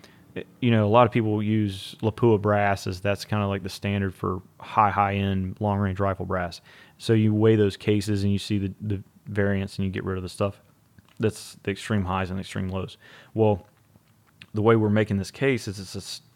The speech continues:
it's a cold for, uh, cold stamped, um, stainless steel head, and then it's a brass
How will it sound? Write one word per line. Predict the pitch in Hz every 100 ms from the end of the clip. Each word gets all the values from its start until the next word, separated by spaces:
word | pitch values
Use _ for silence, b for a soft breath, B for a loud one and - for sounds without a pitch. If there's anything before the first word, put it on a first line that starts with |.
| -
it's | 110 101
a | 92
cold | - 117 110 -
for, | - 104 - -
uh, | 101 92 - - -
cold | 127 113
stamped, | - 113 104 - - b b b b b b _
um, | 110 101 98 92 87 127 - _ _ _ _ -
stainless | - 123 110
steel | - 104
head, | 90 107 135 147 b b b
and | 113 120
then | 117
it's | 104 - 98
a |
brass | 95 104 120 120 110 - -